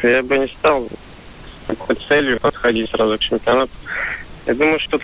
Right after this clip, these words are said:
цель надо ставить, э, то есть строение команды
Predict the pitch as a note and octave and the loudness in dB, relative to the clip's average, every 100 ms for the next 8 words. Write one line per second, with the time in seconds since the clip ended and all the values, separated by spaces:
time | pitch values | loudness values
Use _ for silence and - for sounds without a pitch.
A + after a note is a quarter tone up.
0 | - D#3+ D3 C#3 B2+ - C#3+ B2+ - - | 0 2 2 0 0 2 2 2 -2 0
1 | A#2 A2+ A2 A2 G#2+ - - - - - | 2 4 2 -2 -6 -10 -12 -12 -12 -14
2 | - - - - - G#2+ G#2+ - - A#2+ | -12 -12 -14 -16 -4 -2 0 -2 -8 -8
3 | - - - - - - - - C3+ D3+ | -8 -10 -12 -14 -14 -16 -6 2 4 4
4 | D3+ C#3 C#3+ C#3 D#3 D#3 A2 | 2 0 2 2 2 0 -2